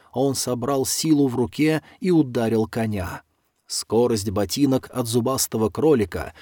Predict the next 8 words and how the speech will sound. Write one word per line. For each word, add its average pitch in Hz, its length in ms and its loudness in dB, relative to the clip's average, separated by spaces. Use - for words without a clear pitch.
была 175 340 2
равна 151 380 0
скорости - 640 0
дракона. 113 680 -4
И 92 160 0
в 101 80 -2
мгновение 110 720 2
ока 127 560 2